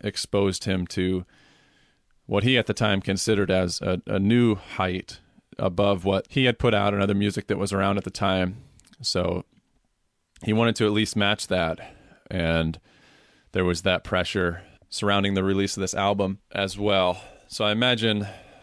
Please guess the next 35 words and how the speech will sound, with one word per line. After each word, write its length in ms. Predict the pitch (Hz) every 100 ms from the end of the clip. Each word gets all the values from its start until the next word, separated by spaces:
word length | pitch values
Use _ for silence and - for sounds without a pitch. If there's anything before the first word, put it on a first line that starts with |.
| -
that 320 | 101 95 -
turmoil 500 | 143 127 113 107 104
in 80 | 101
his 200 | 101 -
head 300 | 107 104 95
surrounding 440 | - 101 104 101
all 140 | 98 98
those 220 | 98 104
issues 600 | 104 - 98 98 92 -
and 100 | 101
a 40 |
lot 160 | 95 95
of 40 |
the, 100 | 90 78 _ - _ -
the 60 | 90
backstory 560 | 95 90 - 101 95
that 100 | 90
we 120 | 92
know 240 | 92 92 92
to 260 | - 101
it 200 | 95 - _ -
probably 360 | 113 92 92 92
contributed 520 | 98 92 107 92 95
in 100 | 98
large 280 | 95 95 -
part 280 | 98 95 -
to 140 | 92
him 360 | 95 92 90 95 - - - -
going 260 | 110 101 95
down 340 | 95 90 87
a 60 | -
long 300 | 98 101 98
path 380 | 95 90 90 -
of 120 | 87
battling 680 | 95 92 90 90 90 -